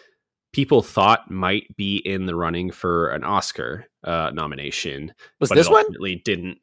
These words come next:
Speaker 1: Well, uh, listen, uh, it ultimately, like, didn't happen. And weirdly, they, they did an episode on The Family Stone, and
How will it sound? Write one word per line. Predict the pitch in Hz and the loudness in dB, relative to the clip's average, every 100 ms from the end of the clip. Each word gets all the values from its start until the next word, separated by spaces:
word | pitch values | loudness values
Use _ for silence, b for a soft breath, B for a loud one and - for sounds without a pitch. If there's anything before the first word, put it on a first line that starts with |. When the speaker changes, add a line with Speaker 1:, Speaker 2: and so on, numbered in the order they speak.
| 120 | -4
Speaker 1:
Well, | 165 156 160 | 0 2 4
uh, | 156 | 4
listen, | 196 - - b b _ - | 4 0 -16 b b _ 0
uh, | |
it | 110 107 104 | 0 0 0
ultimately, | 135 131 139 101 110 | 0 0 -4 -2 -2
like, | 98 | -2
didn't | - 104 | -6 -8
happen. | 98 95 - 80 - - | -6 -6 -8 -14 -16 -12
And | 110 98 98 - - | -10 -10 -12 -16 -6
weirdly, | 143 220 143 120 101 | -2 0 2 0 0
they, | 113 110 | 0 0
they | 120 | 0
did | 127 165 | 2 2
an | 156 | 2
episode | 147 - 127 | -2 -2 -2
on | 113 | -2
The | |
Family | - 104 98 | -2 -4 -4
Stone, | 95 - 85 82 85 - | -6 -6 -6 -6 -8 -10
and | 95 92 90 87 | -6 -4 -4 -8